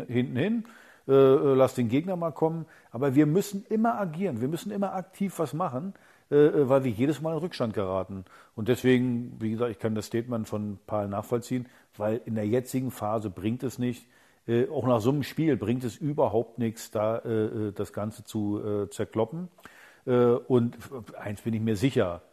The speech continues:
also auch Paul macht sich Sorgen. Es ist nicht so, dass der, der, der kann die Tabelle lesen, der sieht die Ergebnisse, der sieht die nächsten Gegner und natürlich macht er sich Sorgen, aber er weiß ganz genau,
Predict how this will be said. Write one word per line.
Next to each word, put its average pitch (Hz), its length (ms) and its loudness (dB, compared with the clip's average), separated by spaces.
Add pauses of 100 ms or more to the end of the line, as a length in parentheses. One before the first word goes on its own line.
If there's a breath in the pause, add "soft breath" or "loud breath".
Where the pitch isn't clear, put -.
(300 soft breath)
also 104 220 -4
auch 110 160 -4
Paul 139 220 4
macht 110 240 -2
sich 107 140 -4
Sorgen. 90 440 -6
Es 87 100 -14
ist 104 80 -6
nicht 101 120 -6
so, 107 100 -4
dass 110 160 -4
der, 110 160 -4
der, 107 140 -2
der 104 180 -2
kann 113 140 0
die 110 80 -2
Tabelle 107 320 0
lesen, 156 460 -2 (420 loud breath)
der 117 80 2
sieht 113 180 -2
die 123 100 4
Ergebnisse, 127 560 2
der 120 120 2
sieht 120 160 -2
die 123 80 0
nächsten 117 300 0
Gegner 151 480 0 (300 loud breath)
und 135 360 4
natürlich 143 340 2
macht 123 240 2
er 117 60 2
sich 110 160 -2
Sorgen, 123 280 4
aber 120 120 2
er 113 60 2
weiß 123 200 4
ganz 131 240 -2
genau, 113 380 -2